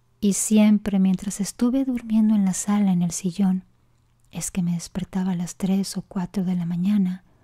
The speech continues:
me paraba al baño que se encuentra en el cuarto donde está mi mamá. Y me despertaba de sopetón, como si me programaran para despertarme a esa hora. Me despertaba, me paraba al baño,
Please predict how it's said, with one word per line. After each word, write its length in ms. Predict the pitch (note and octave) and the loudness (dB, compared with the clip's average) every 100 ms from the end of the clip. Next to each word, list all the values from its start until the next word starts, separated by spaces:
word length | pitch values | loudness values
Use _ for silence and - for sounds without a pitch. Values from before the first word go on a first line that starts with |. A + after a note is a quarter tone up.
| _ _ _ _ | _ _ _ _
me 120 | F3+ | -8
paraba 400 | - F#3 F#3+ A3 | -2 0 2 2
al 100 | B3+ | 2
baño 380 | A3+ A3+ G#3 F#3+ | 4 4 4 2
que 120 | - | -2
se 140 | G#3 G3+ | -6 -2
encuentra 480 | F#3+ - F#3+ G3+ F#3+ | -2 0 0 2 2
en 60 | |
el 100 | F3+ | 0
cuarto 540 | - F#3+ F3 - G3 F#3+ | -2 -2 -2 -2 -4 -2
donde 260 | F#3 F#3 | -2 -2
está 260 | F#3+ - G3+ | -4 -4 -4
mi 140 | G3 | -2
mamá. 400 | G3+ G3+ G#3+ - _ _ _ _ _ _ - - _ _ _ _ _ _ _ | -4 -4 -8 -12 _ _ _ _ _ _ -20 -20 _ _ _ _ _ _ _
Y 120 | A3+ | 2
me 180 | G#3+ G3+ | 2 2
despertaba 580 | G3 - G#3 - A3 B3 | -2 -6 -6 -4 -4 -4
de 100 | A#3+ | -4
sopetón, 760 | - - - G#3+ A#3+ B3+ A#3+ - _ | -6 -8 -2 2 4 4 0 -4 _
como 280 | A3+ G#3 | 2 2
si 140 | G3+ G#3 | 2 0
me 140 | F#3+ | 0
programaran 720 | - G3+ F#3+ F#3+ G3 A#3+ B3+ A3+ | 0 -2 0 0 -2 0 2 2
para 240 | G#3 G3 | -2 -4
despertarme 680 | G3 - G3 G3 G#3+ G#3+ G3 | -6 -6 -8 -6 -4 -2 -4
a 20 | |
esa 260 | - F#3 | -6 -6
hora. 300 | G3 G3+ - _ _ _ _ _ _ _ | -6 -8 -12 _ _ _ _ _ _ _
Me 140 | - F#3 | -2 0
despertaba, 840 | E3+ - F3+ F#3 - F#3+ G3+ A3+ | 0 -2 -4 -4 0 0 2 4
me 140 | G#3+ G3 | 2 0
paraba 380 | G3 G3 G3+ | -2 -2 -2
al 120 | G#3 G3+ | -2 0
baño, 520 | G#3+ A#3 A#3 A#3 | 2 4 6 4